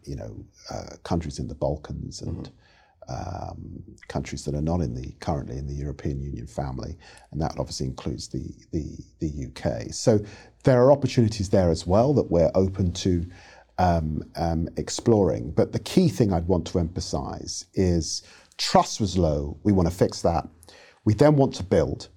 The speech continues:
Speaker 1: on the relationship that we have, um, uh, that we have struck, that we, we think we can build on. Um, the mood music I get, and I, I, you know, uh, whether it's Sweden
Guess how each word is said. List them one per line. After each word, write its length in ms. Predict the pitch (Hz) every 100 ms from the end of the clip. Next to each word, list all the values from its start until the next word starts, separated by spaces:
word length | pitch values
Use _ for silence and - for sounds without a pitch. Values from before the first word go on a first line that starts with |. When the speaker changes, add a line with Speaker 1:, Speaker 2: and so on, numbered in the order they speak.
| -
Speaker 1:
on 140 | 90
the 100 | 87
relationship 760 | 87 87 87 - 85 - - -
that 160 | - 87
we 180 | 80
have, 420 | 67 78 64 - - _ - - _ _ -
um, 640 | 85 73 71 69 71 73 - -
uh, 380 | - - - - -
that 140 | - -
we 160 | 76
have 140 | 73 -
struck, 420 | - 117 117 -
that 180 | 95 -
we, 480 | 82 76 73 - - -
we 180 | 87
think 220 | 80 101 -
we 100 | 67
can 180 | 69
build 340 | 65 95 92 90
on. 320 | 87 85 82 - - - _ -
Um, 440 | 95 92 85 - - _ -
the 240 | 110 95
mood 560 | 113 117 143 160 175 123
music 380 | 95 90 80 -
I 100 | 73
get, 340 | - 50 - -
and 100 | 98
I, 140 | 101 101 - _ -
I, 140 | 80 - -
you 80 | -
know, 140 | 62 - - _ _ _ _ -
uh, 300 | - - - -
whether 260 | 78 78
it's 320 | 60 - - - - - -
Sweden 800 | - - - 110 110 90 98 95